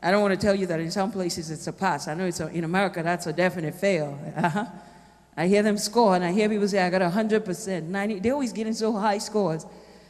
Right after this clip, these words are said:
When I went to school, they had what's called negative marking. You know what nev-, negative scoring was? If you scored a hundred, if you had a hundred questions to answer, and you got ninety questions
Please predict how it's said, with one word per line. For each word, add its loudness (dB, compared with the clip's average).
When 6
I 8
went 2
to -2
school, 0
they 4
had 6
what's 4
called 4
negative -2
marking. -6
You -4
know 4
what 6
nev-, 2
negative 2
scoring 4
was? 0
If 0
you 2
scored 4
a 6
hundred, -2
if -2
you -2
had 2
a 4
hundred -4
questions -2
to -2
answer, -2
and 4
you -2
got 2
ninety 2
questions 0